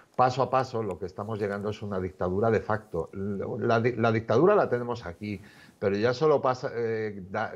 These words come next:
pa-, queda el paso final de, de declararla como instaurada y que nos lo digan abiertamente, porque de hecho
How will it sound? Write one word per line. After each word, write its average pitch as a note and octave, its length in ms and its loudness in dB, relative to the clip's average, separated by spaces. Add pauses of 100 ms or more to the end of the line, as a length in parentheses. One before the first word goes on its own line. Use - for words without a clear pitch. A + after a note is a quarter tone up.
(160)
pa-, G#2 220 -4
queda B2 240 0
el A#2 80 0
paso A#2 300 -2
final F#2 440 -4
de, D#2 320 -6
de E2 160 -6
declararla F#2+ 720 2
como A#2 220 0
instaurada A2 720 2
y B2 40 -4
que A#2+ 80 0
nos G2+ 180 -2
lo F#2 100 0
digan G#2 240 -2
abiertamente, F#2+ 760 0
porque F2 360 -2
de G2+ 180 6
hecho B2+ 340 2